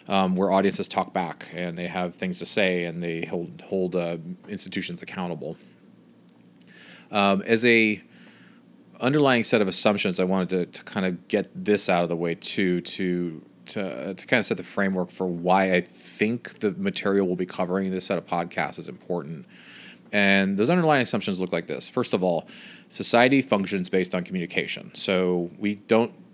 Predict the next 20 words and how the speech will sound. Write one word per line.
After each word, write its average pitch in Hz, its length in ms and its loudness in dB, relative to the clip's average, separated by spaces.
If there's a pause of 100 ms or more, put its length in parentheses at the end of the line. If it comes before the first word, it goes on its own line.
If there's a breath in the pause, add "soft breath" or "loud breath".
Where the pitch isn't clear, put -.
have 180 420 2
the 185 100 2
ability 92 400 2
to 87 100 -10
do 87 160 -6
civilization 90 800 -2
without, 87 480 -2 (220)
um, 87 240 -10
communication. 90 760 -2 (100)
Um, 85 320 -10
that, 87 340 -4
as 90 460 -6
I 101 80 0
had 92 120 -2
said 92 200 0
in 90 60 -4
the 90 40 -2
last 90 220 -4
episode, 87 480 -6
that 85 220 -8